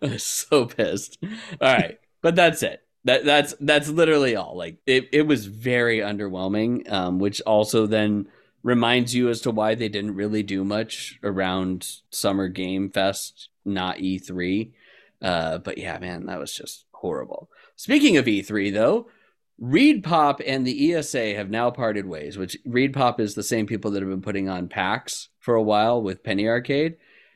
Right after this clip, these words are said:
Casts further doubt on whether or not E three is actually ever gonna happen again. And the, and why did they have to part ways with ReedPop? What the fuck is going on with the E S A that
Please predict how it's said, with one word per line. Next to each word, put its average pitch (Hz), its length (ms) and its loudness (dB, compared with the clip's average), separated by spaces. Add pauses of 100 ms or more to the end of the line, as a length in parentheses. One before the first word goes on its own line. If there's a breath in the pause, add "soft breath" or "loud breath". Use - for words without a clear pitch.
(100)
Casts 165 420 2
further 190 380 2
doubt 135 280 2
on 104 120 -2
whether 113 180 -2
or 110 40 -4
not 110 200 -4
E 107 160 -2
three 101 180 -2
is 95 140 -4 (100)
actually 92 560 -4
ever 90 240 -4
gonna 85 240 -8
happen 78 320 -14
again. - 360 -14 (100)
And 147 220 6
the, 143 140 4 (200)
and 117 400 0
why 143 540 2
did 131 300 -4
they 127 160 0
have 120 300 -4
to 113 100 -8
part 113 300 -2
ways 104 300 0
with 92 180 -6
ReedPop? 95 440 -6 (360)
What 127 180 0
the 147 100 4
fuck 151 380 -2
is 135 140 2
going 117 380 0
on 101 200 -2
with 92 120 -8
the - 180 -4
E 95 60 0
S 92 180 -2
A 104 400 0 (400 loud breath)
that 113 460 4